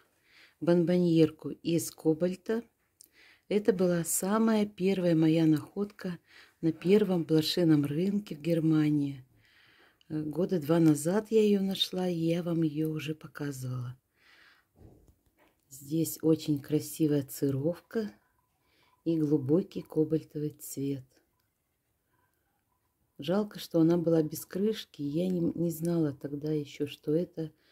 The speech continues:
бонбоньерка. Я подумала, что это какая-нибудь ёмкость, э, для салатов. В нашем понимании такие ёмкости похожи <laughs> на вазу для салата, но это была бонбоньерка.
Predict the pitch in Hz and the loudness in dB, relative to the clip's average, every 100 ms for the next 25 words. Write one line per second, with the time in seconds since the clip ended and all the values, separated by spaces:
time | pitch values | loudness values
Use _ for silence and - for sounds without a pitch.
0 | _ _ - 156 170 165 165 147 147 131 | _ _ 0 2 4 4 4 4 2 0
1 | - 143 180 - 165 160 180 165 156 - | -8 -4 -4 -4 -8 -6 -4 -2 -4 -4
2 | 160 160 160 127 - 151 160 151 135 - | -4 -4 -8 -10 -14 -8 -6 -6 -12 -6
3 | 151 185 180 160 - _ _ _ _ _ | -4 -4 -6 -14 -20 _ _ _ _ _
4 | _ _ _ _ - 147 139 139 190 220 | _ _ _ _ -10 -8 -6 -6 0 0
5 | - 143 156 208 208 202 190 - _ _ | 2 2 4 2 0 -4 -8 -10 _ _
6 | _ _ _ _ _ _ _ _ _ _ | _ _ _ _ _ _ _ _ _ _
7 | - 170 196 180 180 160 175 180 180 175 | -12 -2 0 0 -2 -2 0 2 4 4
8 | 170 165 165 165 - 160 156 143 - - | 4 2 0 -4 -4 2 2 2 -4 -8
9 | 147 156 160 147 151 - - 151 143 - | -4 0 0 -2 -6 -8 -12 -8 -8 -10
10 | _ _ _ _ _ _ - 160 - 165 | _ _ _ _ _ _ -8 -8 0 0
11 | 139 165 151 165 - _ _ _ - _ | 4 4 6 4 2 _ _ _ -20 _
12 | 165 165 185 175 156 165 160 170 165 160 | -4 0 2 0 0 -2 0 2 4 4
13 | 160 - 156 - _ _ 165 170 185 - | 2 -4 -10 -10 _ _ -6 -4 -4 -2
14 | 170 185 185 160 147 147 160 143 151 165 | -4 -4 -8 -6 -4 -2 -2 -2 -2 -2
15 | 156 165 170 147 147 131 _ 135 | -2 -2 0 -2 -4 -8 _ -18